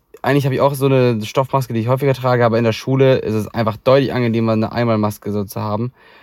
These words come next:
weil die deutlich dünner sind. Und so am ersten Schultag hatte ich meine normale Maske mit und das ging nicht im Ansatz so gut wie mit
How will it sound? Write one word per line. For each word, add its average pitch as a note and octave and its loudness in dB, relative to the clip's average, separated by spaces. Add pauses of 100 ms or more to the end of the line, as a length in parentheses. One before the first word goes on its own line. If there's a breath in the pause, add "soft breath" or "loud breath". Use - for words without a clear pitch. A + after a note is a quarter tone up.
(140 soft breath)
weil A2 4
die G#2 -2
deutlich A#2+ 2
dünner C3 4
sind. G#2 -2
Und G2 -4
so - -8 (500)
am G#2+ -4
ersten A2+ -2
Schultag A2+ -2
hatte A#2 2
ich A2+ -2 (120)
meine G#2 0
normale G#2+ 2
Maske A#2+ -2
mit A#2+ 0
und G2+ -2
das - -8 (120)
ging A#2 4 (1000 soft breath)
nicht B2 0
im A#2+ -4
Ansatz B2 0 (120)
so A2 -2
gut A2+ 2
wie G#2+ 4
mit G#2+ 0